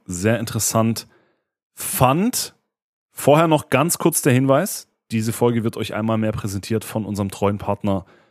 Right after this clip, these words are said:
Holy, der Ort, an dem ihr die geilsten Energy Drinks, Hydration Drinks, Iced Teas und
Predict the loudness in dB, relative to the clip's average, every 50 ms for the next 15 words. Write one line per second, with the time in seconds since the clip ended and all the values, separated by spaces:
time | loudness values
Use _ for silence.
0 | _ _ _ _ 0 2 4 6 6 4 4 2 0 -2 -4 _ _ _ _ -2
1 | 0 0 0 -2 -2 -4 -4 -2 -4 -4 -2 -2 -2 -2 -2 -4 -8 _ _ _
2 | _ _ _ _ _ _ _ _ _ -6 -6 -4 0 2 2 4 4 2 0 -2
3 | 0 -2 0 0 -2 -2 -4 -8 _ _ _ _ _ _ 0 2 2 2 2 2
4 | 0 2 2 2 2 2 0 -2 -2 -4 -4 -6 -8 -12 _ _ 0 0 0 2
5 | 4 4 4 4 4 2 0 0 2 2 2 2 0 -2 -4 -6 -8 -10 -12 _
6 | _ _ _ _ 0 0 2 0 0 -4 -6 -10 -12 _ -2 0 2 2 2 0
7 | -2 -4 -6 -10 _ _ 2 2 2 2 0 -4 -8 -12